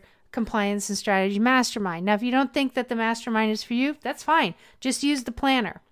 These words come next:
okay? The planner will actually guide you through. But if you really want to invest in yourself and understand what it is that you're expected to do, and in addition to that, by the time we get done with the mastermind,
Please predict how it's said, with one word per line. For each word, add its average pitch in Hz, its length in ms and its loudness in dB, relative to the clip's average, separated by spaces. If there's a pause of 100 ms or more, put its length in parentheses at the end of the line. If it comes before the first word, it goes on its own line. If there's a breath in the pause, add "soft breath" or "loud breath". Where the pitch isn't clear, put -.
(200)
okay? 220 180 -2
The 220 100 -6
planner 247 380 -2
will 262 140 -2
actually 233 420 -4
guide 214 320 0
you 220 80 -2
through. 214 300 0 (320 loud breath)
But 247 80 4
if 247 120 0
you 247 120 2
really 302 320 2
want 254 400 -2
to 226 280 0 (280 soft breath)
invest 233 520 0
in 220 120 -2
yourself 190 520 -4
and 220 180 -4
understand 226 680 -2
what 226 160 0
it 226 140 0
is 220 240 2
that 196 340 0 (240 soft breath)
you're 208 140 2
expected 269 480 -4
to 254 100 -10
do, 226 380 -2 (160)
and 320 160 0
in 370 100 0
addition 359 440 -4
to 320 100 -6
that, 254 340 -6
by 269 260 2
the 302 140 -8
time 302 400 -4
we 294 100 -4
get 240 220 -2
done 277 220 0
with 269 100 -8
the 262 80 -6
mastermind, 247 720 -2